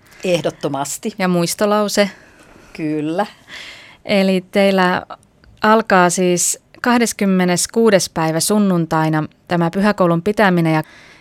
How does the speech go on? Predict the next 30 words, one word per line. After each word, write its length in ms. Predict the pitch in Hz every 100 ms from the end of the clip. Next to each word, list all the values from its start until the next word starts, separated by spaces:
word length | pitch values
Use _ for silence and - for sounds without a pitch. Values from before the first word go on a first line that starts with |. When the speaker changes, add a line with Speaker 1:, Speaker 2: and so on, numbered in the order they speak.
| _ -
Speaker 2:
kerran 480 | 226 214 180 156
kuussa 520 | 151 165 156 165 - -
tässä 300 | 151 - 170
kevään 420 | 170 156 147 143
aikana. 440 | 160 165 165 165
Viimeinen 440 | 185 190 170 156 151
kerta 320 | 151 151 151
on 60 |
sitten 200 | 151 175
kahdeksastoista 760 | - 170 160 - 160 - 156 -
toukokuuta 680 | - 180 170 151 - 147 -
ja 180 | 147 147 160 _ _ _ _
kello 200 | 190 185
kolmetoista 680 | 185 214 180 156 151 151 156
joka 240 | 147 156 156
kerta 320 | 160 156 160
kokoonnutaan. 720 | - 175 156 143 156 - - _ _ _ _ _ - -
Speaker 1:
Kyllä. 380 | 175 156 143 170 - - - - _ _ - -
Speaker 2:
Kuinka 260 | 294 285
paljon 260 | 254 202 196
siellä 240 | 202 196
sitten 260 | 190 202 202
on 80 | 185
sellaista 480 | 202 190 180 196 180 - -
juttelua 720 | 220 226 _ - 175 170 165
ja 200 | 160 160
minkälaisia 600 | 165 196 202 175 165 180
teemoja 680 | 170 190 185 170 156 156 147
teillä 360 | - 151 151 147
on? 360 | - 156 151